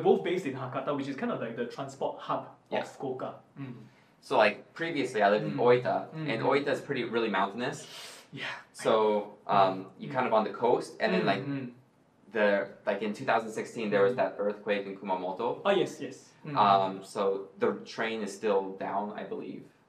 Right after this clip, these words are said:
Speaker 1: Between where to where?
Speaker 2: Oita and Kumamoto.
Speaker 1: Oh, okay, I di-, I didn't know that.
Speaker 2: The,
Speaker 1: I
Speaker 2: the
Speaker 1: didn't know.
Speaker 2: mountains.
Speaker 1: Mm, mm.
Speaker 2: At least when I lived there, like,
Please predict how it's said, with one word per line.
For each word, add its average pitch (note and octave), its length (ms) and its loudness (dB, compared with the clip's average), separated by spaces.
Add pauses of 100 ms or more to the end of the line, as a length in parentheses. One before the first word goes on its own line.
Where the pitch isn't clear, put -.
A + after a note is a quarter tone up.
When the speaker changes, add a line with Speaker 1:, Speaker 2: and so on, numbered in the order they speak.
(680)
Speaker 1:
Between F#3 320 -2
where E3+ 140 0
to C#3 80 -8
where? A#2+ 160 -4 (240)
Speaker 2:
Oita G#2 280 2
and F#2+ 140 -4
Kumamoto. F#2 520 -6 (400)
Speaker 1:
Oh, C#3+ 180 0
okay, C3 200 -4
I C3 60 -2
di-, C#3 100 -2
I C3 100 2
didn't D3 160 -6
know C#3+ 60 -4
that. A#2 120 -6
Speaker 2:
The, - 60 -6
Speaker 1:
I - 40 -8
Speaker 2:
the - 60 -8
Speaker 1:
didn't - 140 -2
know. G2+ 100 0
Speaker 2:
mountains. - 380 -2
Speaker 1:
Mm, D3+ 300 -6
mm. C#3 60 0
Speaker 2:
At F3 80 8
least D#3 200 -4
when C3+ 100 0
I A2+ 80 2
lived A2 200 -2
there, G#2 200 4
like, - 320 -2